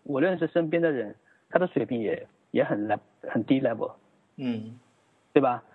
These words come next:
Speaker 2: 对。
Speaker 1: 所以说我们是要通过自己的修炼去认识，认识更高级别的一些人。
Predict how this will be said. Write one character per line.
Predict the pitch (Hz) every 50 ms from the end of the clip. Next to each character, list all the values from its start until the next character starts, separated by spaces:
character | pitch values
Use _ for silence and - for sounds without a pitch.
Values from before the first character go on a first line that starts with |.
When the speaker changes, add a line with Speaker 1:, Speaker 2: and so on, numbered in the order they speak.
| - - -
Speaker 2:
对。 | 139 -
Speaker 1:
所 | 214 208
以 | 214
说 | 277 226
我 | 156 139 135
们 | 139 156 180
是 | - 240
要 | 208 180
通 | - - 208 214
过 | 208 185
自 | - - - 254
己 | 180 143
的 | 127 131 131
修 | - - 180 170 170 180
炼 | 185 175 139 113 120 120
去 | - - 170
认 | 180 202 175 170 185
识， | - - - 175 - -
认 | 208 190 170 151
识 | - 147 139
更 | - - 226 185 151
高 | - 165 170
级 | 165 - - 120
别 | 120 123
的 | 120 117
一 | 117
些 | 117 113 110
人。 | - - -